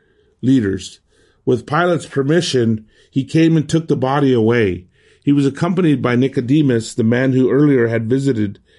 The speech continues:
Jesus at night. Nicodemus brought a mixture of myrrh and aloes, about seven,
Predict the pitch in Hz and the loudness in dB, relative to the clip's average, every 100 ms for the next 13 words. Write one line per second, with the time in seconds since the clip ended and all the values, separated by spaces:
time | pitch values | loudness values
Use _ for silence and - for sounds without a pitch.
0 | _ - 123 127 117 117 101 131 131 101 | _ -4 0 0 0 -2 -2 -2 -2 -4
1 | - _ _ _ - - 160 170 165 175 | -8 _ _ _ -10 -2 -2 0 2 2
2 | 165 117 143 135 127 156 160 - 131 107 | 0 0 -2 0 2 0 -2 -2 0 2
3 | 113 139 143 135 117 117 131 127 117 110 | 0 2 2 0 -2 -2 2 2 2 -2
4 | 104 101 - 131 127 120 117 | -2 -2 -4 -2 -2 -2 -8